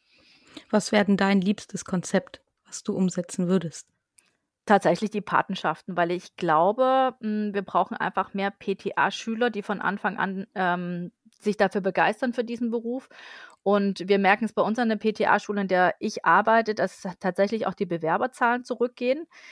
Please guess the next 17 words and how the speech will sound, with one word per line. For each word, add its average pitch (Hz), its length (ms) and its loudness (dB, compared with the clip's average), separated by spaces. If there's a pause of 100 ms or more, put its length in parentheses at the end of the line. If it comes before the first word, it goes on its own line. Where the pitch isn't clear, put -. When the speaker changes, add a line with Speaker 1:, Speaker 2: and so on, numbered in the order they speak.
(220)
Speaker 2:
Ähm, 196 260 2
also 190 200 2
wir 196 60 0
kriegen 214 220 -2
unsere 180 200 -4
Klassen 175 320 0
voll, 247 240 2
soweit 190 320 4
gut, 269 300 -4 (120)
aber 202 400 6
wir 208 140 2
haben 202 200 6
einfach 202 360 0
weniger 202 400 2
Bewerbungen 180 500 -2
als - 360 -8 (100)
früher. 190 380 2